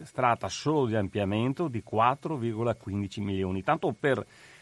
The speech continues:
darvi l'idea delle dimensioni apocalittiche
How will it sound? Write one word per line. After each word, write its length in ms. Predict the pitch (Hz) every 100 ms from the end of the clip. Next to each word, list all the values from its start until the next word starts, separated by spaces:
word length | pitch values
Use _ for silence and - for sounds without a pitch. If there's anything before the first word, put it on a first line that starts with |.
| -
darvi 640 | 123 160 165 123 113 113
l'idea 720 | 131 170 147 170 190 202 202 - _ _ _ _ _ _ -
delle 420 | 113 156 180 160
dimensioni 680 | 135 175 170 135 - 165 196
apocalittiche 1000 | 135 - 175 156 127 120 - 151 170 170